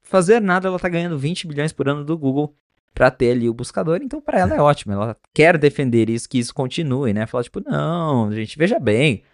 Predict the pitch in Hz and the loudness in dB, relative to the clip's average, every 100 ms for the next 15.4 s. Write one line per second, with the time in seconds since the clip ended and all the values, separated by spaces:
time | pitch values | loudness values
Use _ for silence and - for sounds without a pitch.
0 | _ - 180 349 196 214 202 202 196 185 | _ -2 0 2 0 0 -2 -4 -2 2
1 | 117 135 165 - 110 113 151 196 151 135 | 4 4 2 -4 -4 -2 -2 -2 -2 -2
2 | 120 117 110 104 101 92 95 117 123 107 | -4 -4 -4 -4 -6 -6 -8 -4 -4 -2
3 | 123 170 269 277 262 233 254 143 101 92 | -4 -4 -6 -8 -8 -6 -2 0 0 0
4 | 127 117 120 117 - 202 123 117 - - | 0 0 -2 -4 0 4 4 2 -2 -6
5 | 90 92 107 82 _ _ _ _ _ _ | -4 -2 -4 -8 _ _ _ _ _ _
6 | _ - 190 202 196 202 - 104 80 - | _ 2 4 4 4 2 4 2 2 -16
7 | _ - 110 113 107 127 160 170 139 120 | _ -10 -2 -2 0 0 2 2 0 0
8 | 117 120 123 107 107 107 104 - 123 143 | 0 0 0 0 -2 -4 -2 2 4 6
9 | 160 156 170 - _ _ - 104 147 165 | 2 -2 -8 -8 _ _ -4 4 6 6
10 | 156 - 170 - 156 135 139 139 131 120 | 4 4 4 4 -8 -6 -2 4 6 8
11 | 151 190 311 320 320 330 320 349 170 185 | 6 2 -4 -6 -4 -4 -2 2 2 0
12 | 214 220 208 _ - - 330 123 95 _ | -8 -10 -10 _ -8 2 4 4 2 _
13 | _ 349 320 349 - - 370 - 160 180 | _ -6 -4 -6 -8 -8 -6 0 2 2
14 | 117 117 117 110 123 131 139 180 190 123 | 2 0 -2 0 4 4 4 0 2 4
15 | 143 160 151 165 | 2 0 -2 -4